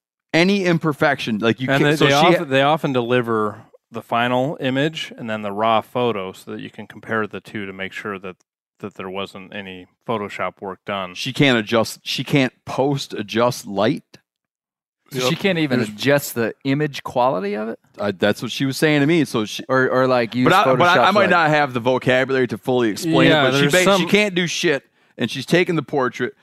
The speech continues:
Speaker 1: Like, I've done portraits for magazines. They do whatever the hell they want.
Speaker 3: Yeah, they,
Speaker 2: Yeah,
Speaker 3: it's
Speaker 2: touch you
Speaker 3: quick.
Speaker 2: up. No, it's a, it's a whole different deal to be considered a photojournalist
Speaker 1: Mm-hmm.
Speaker 2: than just,
Speaker 1: That's
Speaker 2: uh,
Speaker 1: what she. Yeah, she's a
Speaker 2: yeah, pho-,
Speaker 1: photojournalist, not a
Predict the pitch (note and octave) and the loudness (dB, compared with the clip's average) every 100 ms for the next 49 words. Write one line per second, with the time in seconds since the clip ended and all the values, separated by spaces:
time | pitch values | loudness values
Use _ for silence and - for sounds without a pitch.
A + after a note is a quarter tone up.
0 | _ C#3+ E3 G#3+ F3 A#2+ D#3 D3 A#2+ - | _ 0 2 2 2 2 0 0 -6 -4
1 | A2 A#2 C#3 C#3 D#3+ C3 - B2+ B2 A#2 | 0 2 2 0 0 0 0 0 2 2
2 | B2 A#2 D3 - _ _ _ - G#2+ G2 | 2 0 -2 -4 _ _ _ -8 -6 -4
3 | B2 A2+ - A2+ - A#2 A2+ B2 - _ | -2 -4 -4 -8 -4 -2 -2 -4 -20 _
4 | _ C3 C3+ C#3 - C#3 A2+ C#3+ C#3+ B2 | _ -2 0 0 0 -4 -4 -8 -4 -2
5 | C3+ C#3 A#2+ G#2+ A2 G#2 _ _ _ _ | 0 -2 -4 -6 -10 -12 _ _ _ _
6 | G#2+ G#2+ A2 G#2 - G2 F#2+ - G2 G2 | -12 -4 -2 -2 -6 -12 -14 -14 -14 -10
7 | F#2 F2+ - F#2+ F#2 F2+ _ _ _ - | -10 -10 -8 -8 -10 -16 _ _ _ -12
8 | G2+ F#2 F2 B2+ A#2+ A#2 G2+ F2+ - A#2+ | -8 -8 -8 -2 0 0 -2 -8 -2 0
9 | A#2 G2 B2+ A2+ A2 F#2+ A2 G2+ C3+ B2 | 0 -2 -4 0 0 -2 -4 -4 0 0
10 | A#2 G#2 C#3+ C3+ A2+ A#2 A2 A2 A2 | 0 0 2 2 2 0 0 2 2